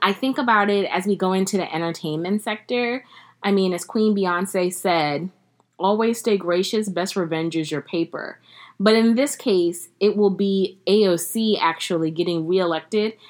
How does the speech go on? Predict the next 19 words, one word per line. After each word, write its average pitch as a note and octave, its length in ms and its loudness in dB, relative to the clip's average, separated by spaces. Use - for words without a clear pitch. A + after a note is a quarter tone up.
and G3+ 120 2
increasing G#3+ 600 0
her G3 140 -2
presence G3 520 -4
in E3+ 120 -4
the D#3+ 60 -4
political E3+ 600 -2
arena. F3+ 540 -2
And G#3+ 180 2
then A#3 120 4
I A3+ 100 2
think C4+ 240 -2
about G#3 280 2
it, F3+ 100 0
taking G3+ 300 -2
it D#3+ 220 -6
back F3+ 360 -2
to - 160 -4
Beyoncé, E3 920 -2